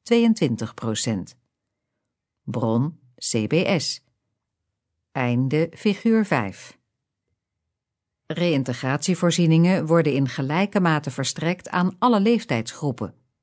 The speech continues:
Van alle mensen die in december tweeduizend negentien een voorziening ontvangen, zijn de meeste tussen vijfenveertig en vijfenvijftig jaar, tweeëntwintig procent. Van alle mensen die in december tweeduizend negentien een reïntegratievoorziening ontvangen,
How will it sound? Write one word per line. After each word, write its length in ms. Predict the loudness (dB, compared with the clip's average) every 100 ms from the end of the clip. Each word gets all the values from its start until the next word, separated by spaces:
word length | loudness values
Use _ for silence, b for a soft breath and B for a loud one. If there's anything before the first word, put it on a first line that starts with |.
| _ _ _ _
Van 200 | -2 2
alle 240 | 4 6
mensen 380 | 6 6 4 2
die 100 | 4
in 100 | 2
december 480 | 0 0 0 0 0
tweeduizend 480 | -2 -2 -2 -2
negentien 540 | 0 -2 0 -2 -2 -2
een 80 | -2
voorziening 400 | -4 0 0 2
ontvangen, 560 | -2 -2 0 0 -2 B B
zijn 220 | -6 -4
de 100 | -2
meeste 580 | 0 0 0 -2 -2 -2
tussen 280 | -2 -4 -4
vijfenveertig 800 | -2 -2 0 -2 -2 -2 -4 -6
en 180 | -4 0
vijfenvijftig 760 | 0 2 2 2 -2 -4 -4
jaar, 340 | -2 -2 -4 -10 _ _ _ _
tweeëntwintig 640 | -6 -2 -2 -2 -6 -6
procent. 600 | -6 -4 -2 -4 -6 -10 _ _ _ _ _ _ _ _ _ b b b _
Van 180 | -2
alle 220 | 2 2 4
mensen 340 | 4 2 0
die 100 | 0
in 80 | 0
december 460 | 0 -2 0 0
tweeduizend 500 | -2 -2 0 0 -2
negentien 640 | 0 0 -2 -4 -2 -2 0
een 80 | -2
reïntegratievoorziening 1120 | 0 -2 -2 -4 -4 -2 -2 0 0 2 2
ontvangen, 540 | -2 -2 -2 -2 -2